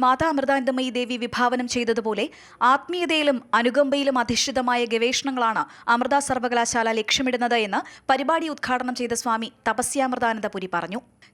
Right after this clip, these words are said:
കേരള ഫോറസ്റ്റ് റിസർച്ച് ഇൻസ്റ്റിറ്റ്യൂട്ട് ഡയറക്ടർ ഡോക്ടർ കണ്ണൻ വാര്യർ,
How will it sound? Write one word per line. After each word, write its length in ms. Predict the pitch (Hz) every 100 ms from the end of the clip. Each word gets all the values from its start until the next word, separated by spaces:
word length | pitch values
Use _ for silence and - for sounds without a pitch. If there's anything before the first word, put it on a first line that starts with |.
| -
കേരള 200 | 277 294 294
ഫോറസ്റ്റ് 440 | 269 269 302 - 269
റിസർച്ച് 360 | - 277 - 254
ഇൻസ്റ്റിറ്റ്യൂട്ട് 360 | 233 - 269 240
ഡയറക്ടർ 380 | 240 240 226 359 - -
ഡോക്ടർ 240 | 240 240 247
കണ്ണൻ 280 | 240 226 254 226
വാര്യർ, 320 | 190 214